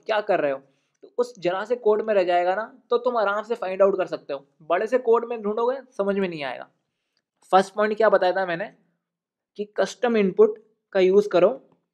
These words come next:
और अपना लॉजिक को रीरन कर दो, ठीक है, रीरन लॉजिक।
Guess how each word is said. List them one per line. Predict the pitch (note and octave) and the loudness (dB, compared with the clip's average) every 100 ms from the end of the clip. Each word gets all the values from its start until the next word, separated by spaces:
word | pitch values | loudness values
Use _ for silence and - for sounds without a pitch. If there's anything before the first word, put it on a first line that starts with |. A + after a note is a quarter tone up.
| _ _ G3 | _ _ 0
और | G3+ | 2
अपना | F#3+ G#3 G#3 | 0 0 2
लॉजिक | F#3 E3+ G3+ G#3 | 4 2 2 2
को | F#3+ | 4
रीरन | E3 D#3+ D3 | 6 6 4
कर | C3+ B2 | 0 -6
दो, | B2 - _ _ _ | -8 -20 _ _ _
ठीक | E3 E3 | -6 -2
है, | D#3 | 0
रीरन | D#3 D#3+ G3 | 0 0 -2
लॉजिक। | E3 C3+ C3+ | -4 -4 -8